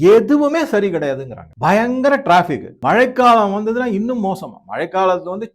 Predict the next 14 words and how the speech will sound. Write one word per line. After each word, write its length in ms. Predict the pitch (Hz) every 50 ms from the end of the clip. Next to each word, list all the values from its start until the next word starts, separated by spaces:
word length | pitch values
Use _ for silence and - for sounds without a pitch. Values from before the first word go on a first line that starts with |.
| -
சென்னையும் 420 | 156 160 185 202 220 254 262 254 240
மோசமா 260 | 233 226 233 233 240 240
இருக்கு, 220 | 240 254 311 311 - - - _ _ _ 170
பெங்களூருவும் 680 | 190 208 208 226 226 208 196 202 208 220 233 214 175 143
மோசமா. 340 | 135 - 113 110 104 104 - 117 143 190 220
எந்த 640 | 233 247 240 247 262 - - 311 302 311 311 311 311 - -
திட்டமும் 440 | 277 277 - 320 320 330 320 285 226
அறிவிக்கவே 480 | 214 247 247 254 254 254 262 262 269 262 233
இல்ல 120 | 220 220 226 214 190 165
அப்படிங்கிறது 480 | 139 156 160 160 151 151 143 143 147 185
தான் 140 | 208 185 143 135
நிதர்சனமான 600 | 139 151 180 196 170 180 170 170 165 170 170 165 147 123
உண்மை. 220 | 107 101 98 - - _ _ _ _ _
So 60 | -